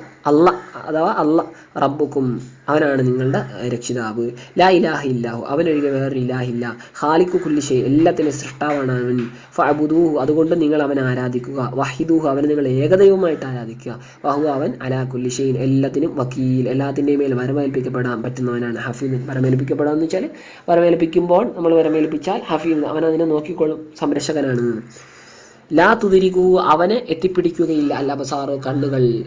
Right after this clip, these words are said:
അപ്പൊ കണ്ണുള്ളവർക്ക് ആ കണ്ണുകൾ ഉപയോഗിച്ച് അള്ളാനെ കാണാൻ കഴിയൂല. അതായത്, ഏഹ്, ഐ ലാ തറാഹു, അവനെ കാണുകയില്ല എന്ന്. വഹാദ, ഇത് മഖ്സൂസുൻ, ഇത് പ്രത്യേകമാക്കപ്പെട്ടതാണ്. ലി റുയത്തിൽ മുഅ്മിനീന ലഹു ഫിൽ ആഖിറ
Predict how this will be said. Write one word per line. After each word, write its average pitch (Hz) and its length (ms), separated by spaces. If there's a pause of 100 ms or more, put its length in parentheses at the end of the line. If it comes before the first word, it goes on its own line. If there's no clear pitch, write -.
അപ്പൊ 147 140 (100)
കണ്ണുള്ളവർക്ക് 175 600
ആ 170 320
കണ്ണുകൾ 160 320
ഉപയോഗിച്ച് 160 260
അള്ളാനെ 143 340
കാണാൻ 147 240
കഴിയൂല. 120 300
അതായത്, - 1080
ഏഹ്, 135 560 (1040)
ഐ 143 100
ലാ 139 140
തറാഹു, 131 520
അവനെ 135 160
കാണുകയില്ല 127 600
എന്ന്. 104 140
വഹാദ, 135 300
ഇത് 160 200
മഖ്സൂസുൻ, 175 580 (420)
ഇത് 165 80
പ്രത്യേകമാക്കപ്പെട്ടതാണ്. 185 1080
ലി 156 200
റുയത്തിൽ 165 520
മുഅ്മിനീന 190 500
ലഹു 196 280
ഫിൽ 185 180
ആഖിറ 131 320